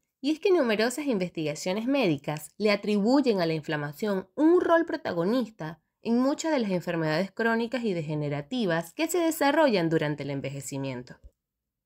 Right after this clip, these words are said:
Sabiendo esto, te preguntarás, ¿por qué no solo consumir alimentos con omega tres en lugar de tomarlo como suplemento?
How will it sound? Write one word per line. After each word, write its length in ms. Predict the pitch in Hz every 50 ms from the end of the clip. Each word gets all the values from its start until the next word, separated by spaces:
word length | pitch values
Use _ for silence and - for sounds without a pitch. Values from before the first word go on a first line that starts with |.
| _ _ _ _ _ _ _ _ _ _ _ _ _ _ _
Sabiendo 640 | - - - 262 262 269 277 311 320 320 330 359 359
esto, 360 | 349 285 208 - - 196 190
te 120 | - 180
preguntarás, 880 | 170 - 165 165 156 156 151 143 - 147 143 151 143 - - - - _ _ _ _ _ _ _ _ _ _ _ _
¿por 320 | - 262 262 247 233 233 -
qué 140 | - - 359
no 320 | 480 494 494 494 494 466
solo 400 | - - 403 415 403 415 415 415
consumir 640 | - 262 240 226 226 - 220 208 214 220 233 254
alimentos 920 | 277 285 269 226 190 196 202 208 220 233 240 226 - 254 254 262 262 -
con 240 | - - 202 190 185
omega 420 | 175 170 175 175 180 202 208 196 196
tres 400 | 202 202 208 220 233 220 - _
en 160 | - 185 175 165
lugar 320 | 160 151 160 147 156 165
de 100 | 185 190
tomarlo 600 | 185 180 160 160 160 165 170 180 190 202 208 202
como 200 | - 165 151 143
suplemento? 640 | - - 151 - 120 113 113 - - - - _ _